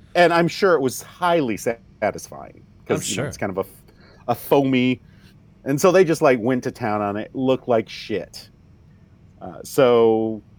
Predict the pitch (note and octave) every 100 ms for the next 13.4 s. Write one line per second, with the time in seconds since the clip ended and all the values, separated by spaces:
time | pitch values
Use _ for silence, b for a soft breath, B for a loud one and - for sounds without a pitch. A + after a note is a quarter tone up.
0 | - _ - - - - - - - -
1 | - _ - C3 C3 - A2+ - - -
2 | A2 G#2 - G#2+ G2+ G2 - G3 C3 -
3 | F2+ F2+ E2 D#2 - - - - - -
4 | E2+ - - G#2+ G#2+ G#2+ A2+ G2+ G2+ -
5 | A2 G2+ G#2+ G#2 - A2 - G#2+ F#2 F#2
6 | F2+ - - E2+ E2+ D#2 D#2+ D#2 D2 -
7 | - F#2+ E2+ E2 G2+ C3 F3 D#3+ D#3 C#3+
8 | D3+ D3 C3 A#2 G#2+ G#2+ b b b b
9 | B2 B2 B2 B2 B2+ B2 C3 B2+ A2+ -
10 | A#2+ G#2+ A2+ A2+ F#2 A#2 B2+ G#2 G2 G#2+
11 | - F2 C2+ _ _ F#2 E2 - - -
12 | - - F#2 F#2+ G2 G2+ F#2 F#2 F#2 F#2
13 | F2+ G#2 G2+